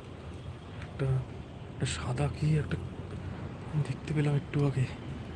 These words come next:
আমি কথা বলতে পারছি না, কি একটু দাঁড়িয়ে আছে, ভয় লাগছে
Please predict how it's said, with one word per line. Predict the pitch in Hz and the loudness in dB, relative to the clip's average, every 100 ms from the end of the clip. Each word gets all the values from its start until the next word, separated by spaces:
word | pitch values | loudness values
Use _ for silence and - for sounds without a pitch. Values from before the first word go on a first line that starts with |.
| - - | -8 -4
আমি | 123 - | 0 0
কথা | 135 147 | 2 2
বলতে | 151 151 | 4 2
পারছি | 147 - - 156 | 0 -2 4 4
না, | 127 - - - - - - - | 4 0 -8 -8 -8 -8 -8 -8
কি | - - | -6 -6
একটু | - 131 | -4 -2
দাঁড়িয়ে | 110 127 131 123 | 2 4 6 4
আছে, | - 131 - - - - - - - - - - - - | 2 0 0 -4 -8 -8 -8 -8 -8 -8 -6 -6 -6 -4
ভয় | - - 120 | -6 -4 -4
লাগছে | - - | -4 -6